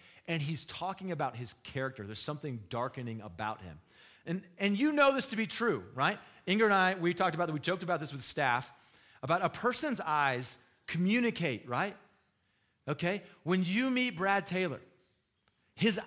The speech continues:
eyes are the things that are gonna tell you that you can trust him and that he's kind and he's filled with generosity, okay? But when I come at you like this with my giant eyebrows and they're like this,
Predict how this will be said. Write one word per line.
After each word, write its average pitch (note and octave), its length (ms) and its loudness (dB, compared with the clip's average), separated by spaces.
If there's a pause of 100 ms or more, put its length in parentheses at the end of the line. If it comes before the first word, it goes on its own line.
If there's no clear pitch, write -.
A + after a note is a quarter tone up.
(100)
eyes A3 580 6
are F#3 140 0
the E3+ 100 0
things F#3 340 -2
that E3+ 80 -2
are - 20 0
gonna D3+ 160 -2
tell D#3+ 240 -2
you C3+ 180 -4
that C3 100 -2
you C3+ 120 -6
can C3+ 160 -6
trust D3 380 -6
him F3+ 180 -6 (220)
and B2+ 100 -4
that C3 60 -4
he's B2 160 -6
kind E3 500 -2
and E3 140 -6
he's B2+ 140 -6
filled D#3 200 -6
with C3+ 100 -6
generosity, G#2 680 -6 (760)
okay? D#3 380 -2 (380)
But C#3+ 60 -4
when C#3+ 120 0
I G3 100 2
come A3+ 220 -4
at G#3+ 60 -2
you F3 100 -4
like D3 140 0
this E3 160 -4
with A#2+ 80 -10
my A2+ 120 -6
giant C#3 400 -2
eyebrows C#3+ 520 -4
and A#2+ 80 -10
they're A#2 80 -8
like A2+ 140 -10
this, C#3+ 280 -12